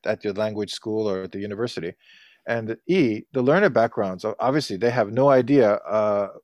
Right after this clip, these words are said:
who Johnny or Yumiko are, you know, <laughs> in your class.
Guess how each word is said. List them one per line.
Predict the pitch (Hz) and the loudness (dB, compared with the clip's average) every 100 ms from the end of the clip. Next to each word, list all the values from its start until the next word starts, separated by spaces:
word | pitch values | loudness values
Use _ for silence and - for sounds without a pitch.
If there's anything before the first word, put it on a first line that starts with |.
| - | -4
who | 139 127 117 - _ _ _ | 0 0 0 -8 _ _ _
Johnny | 110 120 120 120 | -2 2 2 4
or | 117 101 | 4 2
Yumiko | 101 123 127 117 101 95 | 0 -2 -2 0 -2 0
are, | 101 98 - | -2 -2 -6
you | - 107 | -8 -6
know, | 104 | -6
<laughs> | - 127 | -6 -6
in | 120 | -4
your | 107 | -4
class. | - 120 87 - | 2 0 0 -8